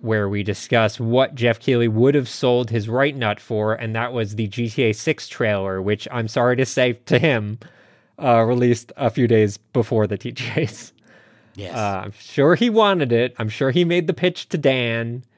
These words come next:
Speaker 1: and the
Speaker 2: Yeah.
Speaker 1: crew at Rockstar, but, uh, it didn't happen for him. But that's okay. It happened for all of us. Uh, after a leak, it, it launched, like, twelve hours early.
Speaker 2: Do you think
Speaker 1: And
Speaker 2: they'll still show it? Like, he's just gonna, like, be on stage and just, like, pull out his phone and be like,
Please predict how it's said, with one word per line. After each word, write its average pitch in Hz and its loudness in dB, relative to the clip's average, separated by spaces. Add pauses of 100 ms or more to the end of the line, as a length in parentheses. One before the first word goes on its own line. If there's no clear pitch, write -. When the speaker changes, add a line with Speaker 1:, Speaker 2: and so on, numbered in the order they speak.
(120)
Speaker 1:
and 117 -4
the 123 0
Speaker 2:
Yeah. 90 -2
Speaker 1:
crew 151 2
at 160 0
Rockstar, 110 0
but, 98 -2
uh, 98 -6
it 110 -16
didn't 139 -6
happen 120 -2
for 104 -8
him. 101 -8
But 107 -8
that's 196 0
okay. 113 -2
It 107 -2
happened 123 -6
for 151 -4
all 135 0
of 127 -2
us. 104 -4 (680)
Uh, 127 -8
after 110 -2
a 117 0
leak, 107 -2
it, 95 -8
it 104 -10
launched, 95 -8
like, 95 -6
twelve 92 -8
hours 90 -10
early. 85 -12 (680)
Speaker 2:
Do 131 -4
you 151 -2
think 202 -2
Speaker 1:
And 196 -4
Speaker 2:
they'll 160 0
still 143 -4
show 120 -2
it? - -6
Like, 101 -10
he's 110 -12
just 107 -12
gonna, 104 -6
like, 90 -8
be 98 -8
on 98 -10
stage 92 -10
and 87 -16
just, 82 -16
like, 85 -16
pull 95 -10
out 90 -8
his - -14
phone 87 -12
and 82 -14
be 82 -14
like, 76 -16